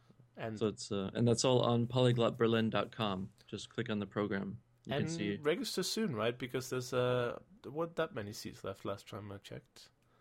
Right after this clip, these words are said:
Speaker 2: Um, we're closing it very soon. I'm not sure if we'll even have seats available when you, um, publish this.
Speaker 1: Oh, no. I
Speaker 2: Oh.
Speaker 1: better, I better publish this, uh, quickly then. <laughs>
Speaker 2: <laughs> Yes.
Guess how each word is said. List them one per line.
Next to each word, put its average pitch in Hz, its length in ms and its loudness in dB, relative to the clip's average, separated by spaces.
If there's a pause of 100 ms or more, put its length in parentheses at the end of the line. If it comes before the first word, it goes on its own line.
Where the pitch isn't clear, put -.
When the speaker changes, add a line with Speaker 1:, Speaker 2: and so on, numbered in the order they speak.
(400)
Speaker 2:
Um, 123 180 0
we're 135 280 0
closing 185 520 2
it 123 160 0
very 127 240 4
soon. 98 220 0
I'm 110 80 0
not 123 160 4
sure 127 160 2
if 123 120 -2
we'll 117 160 2
even 113 200 2
have 110 140 0
seats - 500 0 (240)
available 110 520 4
when 107 220 2
you, 104 400 0
um, 101 160 2
publish 104 380 2
this. - 260 -4 (140)
Speaker 1:
Oh, 160 160 6
no. 160 480 4 (320)
I 113 40 -4
Speaker 2:
Oh. 107 60 4
Speaker 1:
better, 123 220 6 (120)
I 113 80 0
better 120 220 2
publish 113 380 -6
this, - 260 -10
uh, 101 220 -6
quickly - 280 -12
then. 98 180 -10 (400)
<laughs> - 0 -
Speaker 2:
<laughs> 135 540 6
Yes. - 400 -2